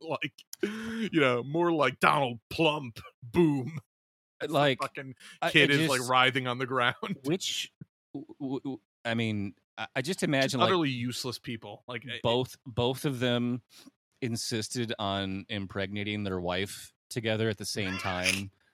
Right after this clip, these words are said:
Speaker 2: Like, they both had to be, you know,
Speaker 1: <laughs>
Speaker 2: i-, inserting their penises into her together at the same time. You know, that was, that was like a, a, a, an agreement
Speaker 1: <laughs>
Speaker 2: they made her go along with. Um, and then, you know, they're just, like,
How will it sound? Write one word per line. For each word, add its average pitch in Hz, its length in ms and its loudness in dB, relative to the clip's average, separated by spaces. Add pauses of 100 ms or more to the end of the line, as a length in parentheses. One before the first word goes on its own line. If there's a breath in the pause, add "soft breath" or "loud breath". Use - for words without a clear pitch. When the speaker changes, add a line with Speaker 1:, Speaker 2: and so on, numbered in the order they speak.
(120)
Speaker 2:
Like, 104 200 -4
they 107 100 0
both 101 300 -4
had 104 240 -4
to 95 80 -8
be, 95 580 -2
you - 140 -2
know, 87 280 -4
Speaker 1:
<laughs> - 40 -16
Speaker 2:
i-, 107 160 -8
inserting 110 480 -4
their 101 100 -2
penises 95 480 -6
into 95 240 -4
her 95 160 -4
together 87 400 -6
at 92 80 -6
the 92 80 -14
same 87 300 -8
time. 87 480 -8 (500 soft breath)
You 117 80 -4
know, 92 280 -2
that 95 140 0
was, 95 180 -4
that 95 140 -4
was 90 160 -8
like 95 200 -4
a, 92 260 -2
a, 85 220 -4 (280)
a, 92 100 -6 (260)
an 95 100 -6
agreement 90 560 -4
Speaker 1:
<laughs> - 720 -12
Speaker 2:
they 95 80 -2
made 95 200 -2
her 92 120 -4
go 92 160 -4
along 92 360 -4
with. 92 200 -4 (720 loud breath)
Um, 92 680 0 (420)
and 101 120 -2
then, 95 260 -2
you 104 100 -2
know, 80 100 -8
they're 87 140 -4
just, 87 180 -6 (180)
like, 87 200 -8